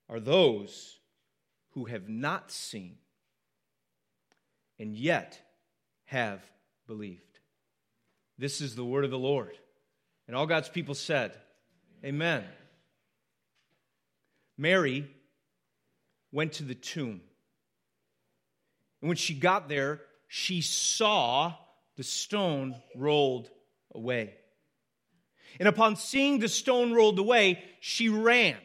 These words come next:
And she went and told Peter and John. And Peter and John, of course, uh, hearing this, want to see it for themselves. And so what do they do? They run to the tomb. One who happened to mention was faster than the other,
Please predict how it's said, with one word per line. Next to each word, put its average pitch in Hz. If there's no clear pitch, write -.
And 165
she 214
went 220
and 196
told 208
Peter 160
and 143
John. 135
And 185
Peter 233
and 185
John, 247
of 165
course, 196
uh, 190
hearing 240
this, 170
want 226
to 233
see 240
it 233
for 226
themselves. 202
And 180
so 220
what 233
do 247
they 247
do? 175
They 226
run 226
to 220
the 185
tomb. 185
One 214
who 175
happened 180
to 185
mention 190
was 196
faster 226
than 175
the 170
other, 139